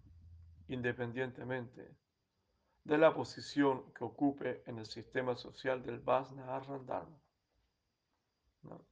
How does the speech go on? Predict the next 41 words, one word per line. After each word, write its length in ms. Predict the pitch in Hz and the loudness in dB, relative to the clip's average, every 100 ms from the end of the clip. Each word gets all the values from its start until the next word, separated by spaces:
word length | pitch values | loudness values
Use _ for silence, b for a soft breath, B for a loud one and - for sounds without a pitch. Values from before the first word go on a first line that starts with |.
| - _ - | -20 _ -8
Si 80 | 113 | -4
eres 200 | 113 107 | -4 -8
un 100 | 117 | -6
brahman, 400 | 113 120 123 120 | 0 0 0 -4
un 100 | 117 | -8
kshatriya, 600 | - 117 110 107 117 117 | 0 0 0 -2 0 0
un 260 | - - - | -4 -14 -6
vaishya 440 | 98 113 117 127 127 | 2 2 2 -4 -2
o 120 | 123 | -4
un 100 | 123 | -6
sudra, 480 | - 175 147 - - - _ _ _ _ _ _ _ - - _ - | 0 2 2 -2 -10 -18 _ _ _ _ _ _ _ -20 -20 _ -20
no 140 | - 147 | -12 -10
importa, 500 | 120 165 151 - 127 | 6 10 10 8 -4
porque 240 | 120 - | -4 -4
el 60 | 127 | -6
señor 200 | 127 127 | -4 -4
Chaitanya 600 | 127 117 139 131 131 131 - | -4 -4 0 0 2 0 0
abolió 800 | 113 107 120 123 160 160 131 - | -2 0 0 4 8 10 8 6
el 60 | |
sistema 540 | - - - 127 120 117 | -2 -14 -4 -2 0 -2
de 120 | 113 | 0
Vaishnava 560 | 117 110 117 113 117 | -2 -2 -4 -4 -6
Dharma. 360 | 113 - 135 - _ _ _ _ _ _ _ - | -12 -12 -12 -16 _ _ _ _ _ _ _ -16
Kivavi 460 | - 123 123 139 143 | -4 4 4 4 2
para 240 | 139 131 | 4 2
Kivanyasi 600 | 123 135 123 123 120 - | 2 -2 0 0 -2 -2
Sudra 360 | - 135 131 123 | -12 -10 -6 -4
Kenenoye 460 | 123 120 120 120 117 | -4 -4 -2 -4 -6
Krishna 380 | - 113 120 | -10 -4 -4
Tattva 300 | 113 123 123 | 2 0 0
Veta 260 | 123 - - | -4 -6 -8
Sai 220 | - - | -10 -10
Guru 240 | - - - | -10 -12 -10
Hoy. 180 | - - | -10 -10
Dice, 220 | - - | -16 -16
no 60 | |
importa 560 | 113 113 127 120 - - | -14 0 4 4 2 -16
si 120 | - | -16
eres 200 | - 123 | -18 -14
un 100 | - | -10
brahman, 480 | - 131 123 123 - | -6 -6 -6 -10 -14